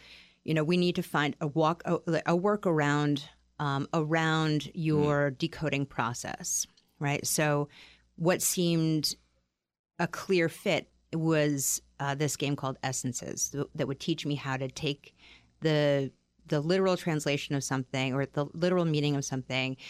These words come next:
Speaker 1: and then to be able to understand it through metaphor, right? So the game was played when, uh, an individual thought of somebody in their head and then challenged the rest of the players to guess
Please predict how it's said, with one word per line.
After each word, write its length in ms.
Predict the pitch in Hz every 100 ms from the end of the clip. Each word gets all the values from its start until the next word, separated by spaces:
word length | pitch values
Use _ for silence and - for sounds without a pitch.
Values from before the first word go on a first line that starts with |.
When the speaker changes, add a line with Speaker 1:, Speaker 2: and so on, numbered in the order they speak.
| - - _
Speaker 1:
and 200 | - 151
then 300 | 147 147 151
to 160 | 147 -
be 220 | 160 160
able 180 | 156 156
to 140 | 156 -
understand 540 | 165 156 - 156 143
it 160 | 139 -
through 720 | - - 170 170 160 147 139 -
metaphor, 580 | 156 139 - - - 127 - -
right? 220 | 139 -
So 340 | - 143 143 147 - - - _ _ _ -
the 640 | 156 160 156 151 147 143 _ _
game 300 | 170 196 214
was 140 | 208 -
played 540 | - 151 139 139 139 - 175 - -
when, 480 | 156 143 143 143 135 -
uh, 260 | 139 131 131
an 140 | 147
individual 520 | 160 160 156 156 156 147
thought 220 | - 151
of 60 | 143
somebody 580 | - 147 143 135 135 - _ _ _ _ _
in 100 | 170
their 140 | 147 139
head 340 | 123 117 - _ _ _ - _
and 140 | 160 160
then 120 | 156
challenged 580 | - 156 151 156 151 -
the 80 |
rest 300 | 147 143 139
of 100 | 156
the 80 | 143
players 640 | 131 - 156 151 147 139 -
to 300 | - - 147
guess 640 | 143 165 151 - - -